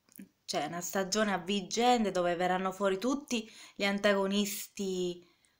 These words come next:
proprio quelli tremendi che abbiamo visto, che però non sono diventati buoni perché parecchi cattivi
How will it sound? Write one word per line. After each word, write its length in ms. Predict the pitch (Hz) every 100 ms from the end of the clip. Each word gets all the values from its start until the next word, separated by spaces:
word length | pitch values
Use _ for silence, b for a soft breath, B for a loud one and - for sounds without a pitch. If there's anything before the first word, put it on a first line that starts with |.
| _
proprio 380 | 190 196 190 185
quelli 460 | 196 202 196 - _ _
tremendi 1200 | - 208 202 202 196 185 180 180 165 175 165 175 _ _ _ _
che 160 | -
abbiamo 340 | 196 180 202 196
visto, 360 | 208 202 -
che 120 | 214
però 240 | - 196 202
non 180 | 196 185
sono 220 | 202 202
diventati 520 | 185 175 175 180 196
buoni 540 | 170 180 226 208 180
perché 680 | 165 160 - 180 175 165 160 b b b b b b b b b b _ _
parecchi 1120 | - 208 202 240 247 - 240 233 226 196 202 - _ _ _ _ _ _ _ _ _ _ _
cattivi 960 | - 208 202 - 240 240 240 233 180 -